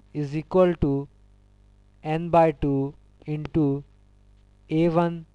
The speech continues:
plus A N और एस एन is equal to n by two into two A one plus n minus one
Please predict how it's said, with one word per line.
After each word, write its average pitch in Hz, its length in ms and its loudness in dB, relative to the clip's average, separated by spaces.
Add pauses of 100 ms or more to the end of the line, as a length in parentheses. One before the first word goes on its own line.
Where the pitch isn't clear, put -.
(240)
plus 147 440 0 (1400)
A 147 240 4
N 120 180 -10 (160)
और 165 300 12 (1900)
एस 170 260 2 (100)
एन 175 180 -4 (340)
is 151 280 -6
equal 175 340 6 (120)
to 147 100 4 (1120)
n 165 260 -6
by 170 100 8 (220)
two 139 360 0 (180)
into 151 360 -4 (1080)
two 190 180 6
A 175 100 8 (160)
one 143 240 0 (300)
plus 151 360 2 (920)
n 180 180 -2
minus 151 460 -2 (400)
one 160 260 2